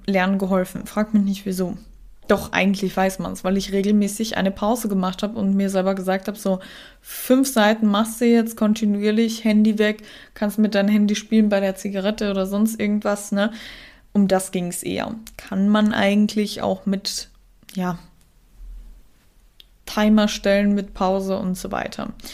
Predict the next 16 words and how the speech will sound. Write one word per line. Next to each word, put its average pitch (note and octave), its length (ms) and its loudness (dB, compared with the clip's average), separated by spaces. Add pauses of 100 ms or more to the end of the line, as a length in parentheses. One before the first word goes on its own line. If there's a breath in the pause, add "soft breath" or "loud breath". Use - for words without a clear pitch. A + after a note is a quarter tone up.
(220 loud breath)
Auf G#3+ 120 2
jeden B3 220 6
Fall, G#3+ 340 4 (480 loud breath)
ähm, G#3 480 4
gab's - 240 0
da G#3 80 4
noch G#3 140 4
solche G#3 360 -2
Situationen, G3+ 760 0
wie G3+ 80 -2
zum G3 180 -2
Beispiel, G3 400 0
wenn F#3 140 2
ich F#3+ 120 -4
etwas - 340 -4
geschafft, A3 460 -2